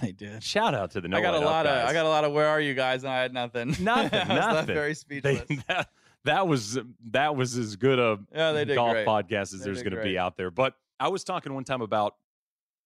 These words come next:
Speaker 2: with P G A Tour Live and with groups in general, one thing that I wish we saw a little bit more,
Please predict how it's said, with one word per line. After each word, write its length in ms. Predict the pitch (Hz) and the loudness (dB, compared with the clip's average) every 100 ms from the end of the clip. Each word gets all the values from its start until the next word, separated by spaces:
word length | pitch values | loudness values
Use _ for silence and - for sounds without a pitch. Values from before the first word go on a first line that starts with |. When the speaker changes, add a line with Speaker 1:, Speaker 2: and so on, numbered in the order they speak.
| _ _ _ - | _ _ _ -4
Speaker 2:
with 220 | 123 123 | -2 0
P 140 | 143 131 | 0 -2
G 160 | 120 | -2
A 40 | 110 | -4
Tour 220 | 107 104 | -4 -4
Live 300 | 95 90 90 | -2 -2 -4
and 280 | 156 175 143 | -4 -2 0
with 200 | 135 - | -2 -2
groups 380 | - 131 127 - | -4 -2 -2 -6
in 80 | 98 | -6
general, 460 | 104 98 78 69 _ _ _ _ _ _ _ | -4 -4 -6 -14 _ _ _ _ _ _ _
one 180 | 117 147 | -2 0
thing 220 | 151 156 | 0 -2
that 100 | 131 | 0
I 80 | 117 | 0
wish 360 | 110 117 139 - | 0 0 0 -2
we 80 | 123 | -6
saw 300 | - 107 87 | 0 0 0
a 40 | |
little 440 | 107 110 120 143 131 | -2 2 4 4 4
bit 180 | 120 | 0
more, 420 | 98 92 82 67 | 0 -2 -2 -4